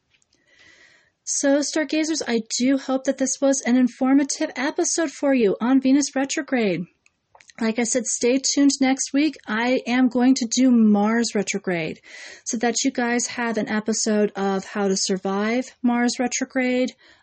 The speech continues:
um, for when this time, you know, well, first off, for this time,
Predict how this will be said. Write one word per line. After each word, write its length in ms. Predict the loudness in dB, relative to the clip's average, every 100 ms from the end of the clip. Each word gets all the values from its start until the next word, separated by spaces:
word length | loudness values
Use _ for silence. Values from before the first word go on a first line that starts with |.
| -4
um, 300 | 0 2 2
for 220 | 0 0
when 400 | 2 2 4 2
this 240 | 0 -2 -2
time, 580 | -6 -4 0 0 0 0
you 120 | -2
know, 320 | 0 0 -2 -6 _ _
well, 200 | -4 -4 -6 _
first 280 | -4 -2 -2
off, 200 | -4 -2
for 240 | -2 -4 -4
this 260 | -4 -2 -2
time, 520 | -4 -2 0 -2 -4